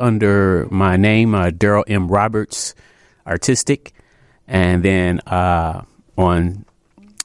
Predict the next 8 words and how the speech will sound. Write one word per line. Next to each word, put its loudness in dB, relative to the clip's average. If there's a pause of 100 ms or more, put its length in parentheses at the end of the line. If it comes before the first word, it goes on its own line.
(120)
uh, -4 (120)
Instagram, 0
I'll, 0
I'm -4
also 0
up -6
under, 0
uh, -2